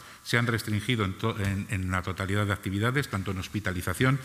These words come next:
como en consultas externas y en urgencias, a excepción de los casos, eh, correspondientes a acompañamiento a menores de edad, personas con dependencia o personas con discapacidad,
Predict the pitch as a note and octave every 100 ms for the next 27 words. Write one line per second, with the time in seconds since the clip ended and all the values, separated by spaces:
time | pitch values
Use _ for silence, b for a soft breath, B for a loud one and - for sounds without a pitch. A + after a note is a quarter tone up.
0 | B B B B - B2 A#2+ G#2+ G2 F#2+
1 | A2+ A2 G2+ G2+ - A2+ F#2 A#2+ A#2+ A2
2 | B2 A#2 C3+ - A#2 A2+ G#2+ - A#2+ B2
3 | C3 B B B B - B2 C3 - B2+
4 | - C#3+ A#2 G2+ G2 F#2 - F#2 F2+ -
5 | G2 A2 G#2 - F#2+ F#2+ F2+ F#2 F#2+ G#2+
6 | G#2 F2+ F2+ G2 F#2+ A2 C3 C3 G#2+ F#2
7 | A#2 A2+ G2 - C3+ A2 G2+ F#2+ G2+ A#2+
8 | A#2+ B2 A2+ B B B C3+ C3 A2 B2+
9 | B2 - A#2 A2+ G#2+ - - F2 G2+ B2